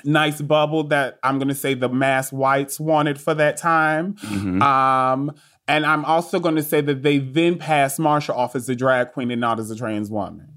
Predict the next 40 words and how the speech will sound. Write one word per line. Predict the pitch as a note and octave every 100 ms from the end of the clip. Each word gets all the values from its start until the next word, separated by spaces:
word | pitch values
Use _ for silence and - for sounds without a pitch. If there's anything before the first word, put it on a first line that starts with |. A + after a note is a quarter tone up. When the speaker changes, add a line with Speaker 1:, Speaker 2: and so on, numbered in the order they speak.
| -
Speaker 2:
Mm-hmm. | G#2+ G2 F#2+ C3 - _ _ - A2+
Speaker 1:
Because | D3+ D3 D#3+ C#3+
Speaker 2:
Mm-hmm. | C#3+ - - _ _ _ _ _ _ C#3
Speaker 1:
that's | D#3 D3+
what | D3+ C#3
it | B2
was. | B2 F2+ G2+
Okay, | B3 A#3 G3+
so | F3
just | G#3 G#3+
needed | G#3+ G3 D3+
to |
say | D#3 F3+
that | C#3 B2+
'cause | C#3+ C#3+ C3 -
y'all | C3+ B2+
hoes | C3
are |
Speaker 2:
Absolutely. | G2 - A2 C3+ G2+
Speaker 1:
trash. | F#2 - -
But | B2+ A#2+
we're, | B2
we're | A#2+ C3
doing | C3 B2 C3
better. | A2+ F#2+
We're | G2 A2
doing | G#2+ G#2+
better. | A#2 F2+ - - - -
Speaker 2:
That's | F2+ -
absolutely | F#2+ - G2 E2+
right. | F2+ F2 F2 - _ _ -
Yeah. | G#2+ A#2+
Speaker 1:
Go | G3
ahead. | F#3+ C#3+
Go | F3
ahead. | E3+
Go | D#3+
ahead. | D#3 C3+
I'm |
sorry. | C3 G#2+ -